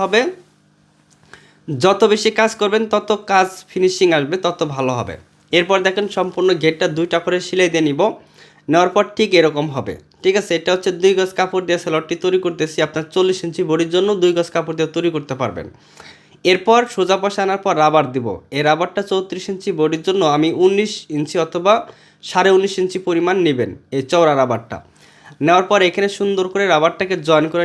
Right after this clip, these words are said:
নেবেন। খেয়াল করবেন যাতে রাবারটা পাক না ধরে। ঠিক আছে, এরকম যাতে সোজা হয় রাবারটা। এখন এখানে আমরা রাবারটা সেট করব। যেহেতু এটা বেল সিস্টেম করা হয়েছে, তার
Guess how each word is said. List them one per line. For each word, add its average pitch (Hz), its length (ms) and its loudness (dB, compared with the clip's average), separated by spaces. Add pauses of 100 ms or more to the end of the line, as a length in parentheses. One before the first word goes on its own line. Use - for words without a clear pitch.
নেবেন। 180 200 -2 (100)
খেয়াল 156 180 0 (120)
করবেন 180 300 -4
যাতে 165 140 -2 (100)
রাবারটা 147 340 -2 (140)
পাক 185 140 0 (100)
না 160 160 4
ধরে। 107 180 -4 (100)
ঠিক 185 180 2
আছে, 208 180 -2
এরকম 170 300 -2
যাতে 175 140 -2 (120)
সোজা 165 320 2
হয় 127 180 0
রাবারটা। 104 360 -8 (800)
এখন 185 280 0 (100)
এখানে 208 300 0
আমরা 208 140 2 (120)
রাবারটা 165 300 2 (100)
সেট 190 200 -4
করব। 147 140 0 (160)
যেহেতু 160 260 0
এটা 196 120 -4 (140)
বেল 170 160 4 (100)
সিস্টেম 202 260 -4 (100)
করা 202 200 4
হয়েছে, 185 240 0 (120)
তার 147 120 2